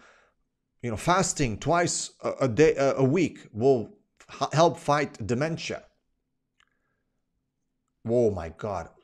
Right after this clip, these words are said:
the Quran is the truth. Allahu Akbar. Everyone's happy. Finally, their iman is boosted because the non-Muslims have confirmed that fasting twice a week can help fight dementia. It's a true study,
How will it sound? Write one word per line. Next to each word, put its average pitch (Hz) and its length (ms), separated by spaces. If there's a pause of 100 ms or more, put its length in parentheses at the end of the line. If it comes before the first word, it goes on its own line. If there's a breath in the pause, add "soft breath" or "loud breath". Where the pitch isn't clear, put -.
(200)
the - 80
Quran 160 460
is 147 120
the 151 120
truth. 196 580
Allahu 185 480
Akbar. 170 560 (720)
Everyone's 151 520
happy. 151 440
Finally, 143 460
their 117 220
iman 139 460
is 117 160
boosted 117 540
because 123 580 (180)
the 92 80
non-Muslims 87 760
have 92 180
confirmed 90 560 (760)
that 95 220
fasting 87 480
twice 90 440
a 92 60
week 95 280
can 104 240
help 98 260
fight 101 300
dementia. 139 420 (400)
It's 139 120
a 143 40
true 151 160
study, 95 300